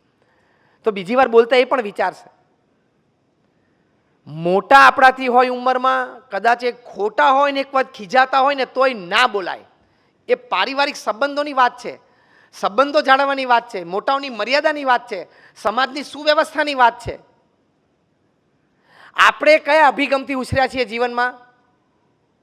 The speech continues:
કે જો દોસ્ત હું ખોટો હોઉં ને તો મને જાહેરમાં લાફો મારી દેજે, પણ જો હું સાચો હોઈશ ને તો હું આટલું સહન નહીં કરું. આ અભિગમ હોય છે આપણો. યસ ઓર નો?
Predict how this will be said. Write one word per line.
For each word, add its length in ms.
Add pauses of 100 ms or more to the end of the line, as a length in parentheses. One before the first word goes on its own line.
(800)
કે 160
જો 240
દોસ્ત 340
હું 80
ખોટો 460
હોઉં 240
ને 280 (320)
તો 80
મને 180
જાહેરમાં 400
લાફો 240
મારી 180
દેજે, 260 (920)
પણ 140
જો 120
હું 100
સાચો 580
હોઈશ 300
ને 280 (400)
તો 60
હું 240 (100)
આટલું 540
સહન 260
નહીં 200
કરું. 240 (840)
આ 100
અભિગમ 300
હોય 160
છે 100
આપણો. 240
યસ 220
ઓર 100
નો? 160